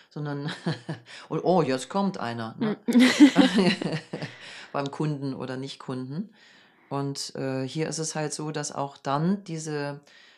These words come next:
Speaker 1: ja, auch dieses Alleinsein oder auch diese vielleicht auch sogar Einsamkeit oder auch, ne, d-, d-,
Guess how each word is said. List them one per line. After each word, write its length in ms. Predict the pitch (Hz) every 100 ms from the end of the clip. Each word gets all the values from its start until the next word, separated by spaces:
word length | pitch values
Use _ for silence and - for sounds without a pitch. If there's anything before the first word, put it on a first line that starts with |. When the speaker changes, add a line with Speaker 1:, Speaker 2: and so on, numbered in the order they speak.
| _
Speaker 1:
ja, 180 | 233 254
auch 100 | 180
dieses 240 | 175 170
Alleinsein 880 | - 156 160 196 240 196 147 131 131
oder 320 | 139 143 143
auch 240 | - 160 160
diese 380 | 165 156 151 143
vielleicht 340 | 170 165 165
auch 60 | 160
sogar 340 | 160 143 -
Einsamkeit 920 | 156 214 220 165 156 - 127 127 123
oder 300 | - 139 139 -
auch, 300 | 143 143 165
ne, 240 | 165 196
d-, 60 | -
d-, 200 | -